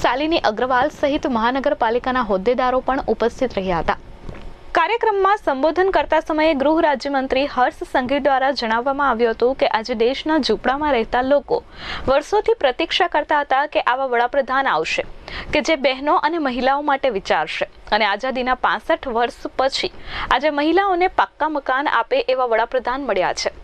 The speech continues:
હજુ ઘણા પાક્કા મકાનો બનાવવામાં આવી રહ્યા છે.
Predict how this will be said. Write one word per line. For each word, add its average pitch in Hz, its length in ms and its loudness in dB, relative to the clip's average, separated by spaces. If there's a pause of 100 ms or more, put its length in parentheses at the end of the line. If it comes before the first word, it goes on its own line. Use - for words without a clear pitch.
(140)
હજુ 233 220 2
ઘણા 339 220 2
પાક્કા 277 340 -2
મકાનો 277 380 -2
બનાવવામાં 240 500 0
આવી 214 180 0
રહ્યા 196 320 0
છે. - 180 -2